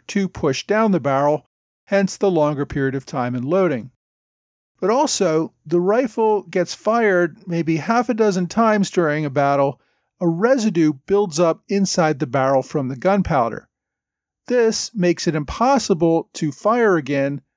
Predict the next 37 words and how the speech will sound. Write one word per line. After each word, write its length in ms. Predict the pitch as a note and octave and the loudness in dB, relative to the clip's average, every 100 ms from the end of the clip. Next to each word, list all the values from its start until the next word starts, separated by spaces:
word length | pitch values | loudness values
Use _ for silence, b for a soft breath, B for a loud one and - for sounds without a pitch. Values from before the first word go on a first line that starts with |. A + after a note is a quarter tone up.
| _ - | _ -4
until 380 | A3 A3 A#3+ A#3 | 0 2 2 0
the 200 | A#3 F3+ | 0 0
owner 280 | F3+ F3 F3 | 0 2 0
cleans 500 | - A#3+ A#3+ G#3+ - | -2 0 2 2 0
the 100 | D3+ | 0
rifle, 540 | C3 C3+ D3+ D3 - _ _ _ _ _ | 0 -2 -2 -4 -4 _ _ _ _ _
which 320 | F3+ G3 - | 2 2 0
obviously 540 | - D3+ D3+ D3+ D#3 D3+ | -4 -2 0 -2 -4 -4
cannot 340 | E3+ D3+ C#3 | -2 -2 0
be 100 | D#3 | -2
done 320 | B2+ D3 B2+ B2+ | -2 -2 -2 -4
in 160 | C#3+ | -4
the 60 | C#3+ | -4
middle 280 | C3+ C3+ B2+ | -4 -4 -6
of 100 | A#2+ | -8
a 80 | B2+ | -4
battle. 640 | - G#3 F3+ A#2+ - - _ _ _ _ _ _ _ _ | 0 2 2 -2 -8 -20 _ _ _ _ _ _ _ _
So 500 | - - F#3+ F#3 D#3 - | -8 0 2 2 0 -2
that 200 | A#3+ A3+ | -2 0
takes 280 | A#3 A3 | -2 0
the 100 | - | 0
rifle 420 | F3+ F#3 F3 D#3 - | 2 2 2 0 -2
out 180 | A#3 C4+ | 0 0
of 140 | A3+ | 0
commission 580 | - E3+ D#3 - D3+ D3 - | 0 -2 0 -2 -4 -6 -6
pretty 240 | D#3+ D3 | -2 -2
quickly 720 | C3+ - D4 - G3 F#3 F3 - _ _ _ - | -2 0 0 2 2 2 0 -6 _ _ _ -4
in 280 | G3+ F#3+ - | -2 -2 -2
a 120 | C#3+ | -4
battle 380 | C#3+ D3+ D3 D3 | 0 2 2 -2
that 100 | C#3 | -4
lasts 460 | C3 C3+ C#3 - D3 | -4 -4 -4 -6 -2
more 180 | C#3 | -2
than 100 | C3 | 0
a 40 | B2 | -4
few 240 | - A2+ | -4 -4
minutes. 500 | A#2 F3+ B2+ - - | 0 2 0 -2 -14